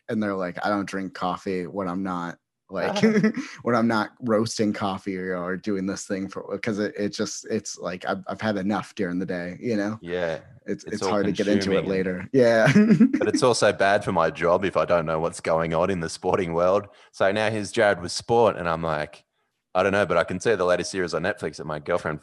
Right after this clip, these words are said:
Speaker 2: forced me to watch." Like, <laughs> I can't, I can't help you with the sport from overnight. And that does happen. You know, there's times I'm on air and I haven't watched, I haven't even watched the sporting event that I'm reporting on <laughs> because,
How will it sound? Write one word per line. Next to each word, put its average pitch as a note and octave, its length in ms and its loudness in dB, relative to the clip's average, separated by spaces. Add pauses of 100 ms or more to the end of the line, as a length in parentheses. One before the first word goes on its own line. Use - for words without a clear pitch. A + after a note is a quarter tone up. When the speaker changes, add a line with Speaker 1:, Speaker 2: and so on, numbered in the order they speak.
Speaker 2:
forced - 340 -6
me D2+ 60 -6
to D2+ 80 -4
watch." - 320 -2
Like, D#2 320 -6
<laughs> - 580 -2
I - 80 -2
can't, C3+ 260 4
I C3+ 120 4
can't D3+ 200 4
help D3+ 160 2
you C#3+ 80 0
with B2+ 100 0
the B2 60 -6
sport C#3+ 380 0
from A#2+ 140 -2
overnight. G2 540 0
And C#3 120 -2
that F3+ 120 0
does C3 180 2
happen. A3+ 280 -2
You F#2+ 60 -6
know, F2+ 80 -4
there's G2 160 -6
times A2 300 -2
I'm G#2+ 120 0
on G2 120 0
air G#2 80 -2
and G2+ 80 0
I - 20 0
haven't A2 240 -4
watched, G2+ 300 0
I G#2 40 0
haven't B2 160 0
even A2 200 -4
watched G#2+ 280 0
the - 60 -16
sporting G2+ 320 -4
event F2+ 220 -2
that F2 80 -4
I'm F2+ 120 -2
reporting G#2 400 0
on E2 120 0 (180)
<laughs> - 180 -20
because, G2 380 -6